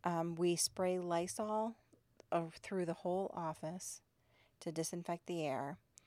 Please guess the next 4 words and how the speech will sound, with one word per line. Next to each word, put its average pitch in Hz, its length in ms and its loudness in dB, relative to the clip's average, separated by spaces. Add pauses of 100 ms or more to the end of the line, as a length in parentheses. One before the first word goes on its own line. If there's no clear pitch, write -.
(400)
And, 165 560 0 (160)
um, 151 500 -2 (2000)
what - 180 -10 (100)
else? - 360 -12